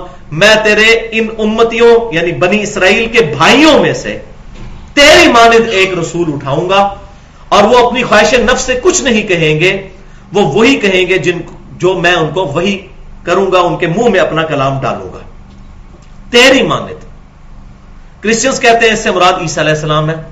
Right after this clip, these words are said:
جبکہ عیسیٰ علیہ السلام اس سے مراد نہیں، کیونکہ وہ موسیٰ علیہ السلام کی مانند نہیں ہے، اور نہ وہ بنی اسرائیل کے بھائیوں میں سے ہے۔ بنی اسرائیل کے بھائی ہیں بنو اسماعیل، اور عیسیٰ علیہ السلام تو خود یہودی تھے، بنی اسرائیل میں سے تھے، حضرت یعقوب علیہ السلام کی اولاد میں سے تھے،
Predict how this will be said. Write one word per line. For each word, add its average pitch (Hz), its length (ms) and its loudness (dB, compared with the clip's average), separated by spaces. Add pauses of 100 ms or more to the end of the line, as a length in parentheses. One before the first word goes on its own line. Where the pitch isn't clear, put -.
(920)
جبکہ 170 240 -2
عیسیٰ 190 260 0
علیہ 196 120 4
السلام 180 280 0
اس 170 100 -4
سے 185 100 -4
مراد 156 340 2
نہیں، 202 160 -2
کیونکہ 175 260 -2
وہ 175 120 -2
موسیٰ 196 260 0
علیہ 202 140 2
السلام 185 300 -2
کی 196 100 -4
مانند 208 440 2
نہیں 175 340 -2
ہے، 113 220 -8 (960)
اور 202 180 4
نہ 262 400 4
وہ 226 200 6
بنی 202 160 2
اسرائیل 190 400 0
کے 220 100 0
بھائیوں 165 400 0
میں 151 120 -2
سے 123 160 -8
ہے۔ 113 160 -6
بنی 175 180 -2
اسرائیل 190 340 -2
کے 190 100 -2
بھائی 143 240 -2
ہیں 160 160 -4
بنو 156 220 -4
اسماعیل، 143 540 -4 (460)
اور 170 140 0
عیسیٰ 226 240 2
علیہ 233 100 4
السلام 208 300 2
تو 220 100 -2
خود 226 200 -4
یہودی 208 340 0
تھے، - 320 -6 (920)
بنی 170 200 0
اسرائیل 240 380 2
میں 240 100 2
سے 190 140 -2
تھے، 175 200 -10
حضرت 156 240 -4
یعقوب 233 300 0
علیہ 240 100 6
السلام 208 300 0
کی 196 100 -4
اولاد 170 200 0
میں 147 160 -6
سے 131 100 -12
تھے، - 140 -18